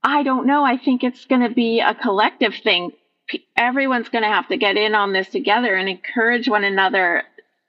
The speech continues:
Uh, you're gonna have to start by sharing our own experiences and maybe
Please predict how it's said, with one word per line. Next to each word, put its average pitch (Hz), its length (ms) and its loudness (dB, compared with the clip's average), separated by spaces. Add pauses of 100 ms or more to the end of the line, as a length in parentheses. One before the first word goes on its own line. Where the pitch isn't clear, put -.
(100)
Uh, - 80 -8 (220)
you're 220 180 0
gonna 226 180 2
have 220 220 0
to 190 100 -4
start - 360 0
by 202 160 0
sharing 208 440 0
our 175 160 2
own 202 180 -2
experiences 196 1080 0 (540)
and 277 440 2
maybe 262 720 0